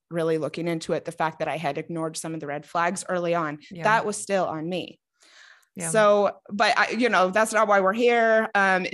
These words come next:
Speaker 1: for now, if you are someone who wants to be working on yourself, I'd encourage you to take a look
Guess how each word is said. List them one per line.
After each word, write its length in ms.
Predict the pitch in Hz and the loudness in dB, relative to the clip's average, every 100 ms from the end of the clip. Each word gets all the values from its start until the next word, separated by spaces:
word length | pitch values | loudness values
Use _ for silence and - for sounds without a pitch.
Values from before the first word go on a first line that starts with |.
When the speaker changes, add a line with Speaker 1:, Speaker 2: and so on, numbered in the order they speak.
| 202 | 0
Speaker 1:
for 160 | 226 | 0
now, 560 | 226 226 220 240 226 208 | 2 2 2 2 4 2
if 240 | - 202 | 2 -2
you 100 | 214 | 0
are 140 | 208 214 | 2 2
someone 360 | - 196 196 | 0 -2 0
who 120 | 220 185 | 0 0
wants 320 | 180 180 - | -2 -4 -8
to 80 | 175 | -6
be 140 | 175 | -6
working 540 | 170 208 262 262 180 165 | -6 -6 -6 -6 -8 -6
on 160 | 165 160 | -6 -6
yourself, 600 | 156 - 160 147 165 - _ _ _ _ _ - | -6 -8 -8 -6 -8 -10 _ _ _ _ _ -4
I'd 260 | 190 220 233 | 0 2 0
encourage 500 | 220 208 190 190 - | -2 -2 -2 -2 -4
you 140 | 185 | -6
to 160 | 180 - | -6 -10
take 300 | - 165 - | -8 -8 -6
a 80 | 180 | -8
look 420 | 180 190 165 | -4 0 0